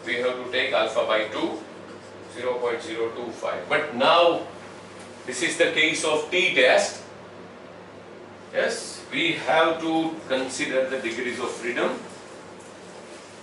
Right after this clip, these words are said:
That is nothing but n minus one.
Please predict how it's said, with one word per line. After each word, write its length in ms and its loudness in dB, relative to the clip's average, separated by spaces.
That 140 -8
is 180 -6
nothing 380 -2
but 120 0
n 240 0
minus 420 2
one. 340 2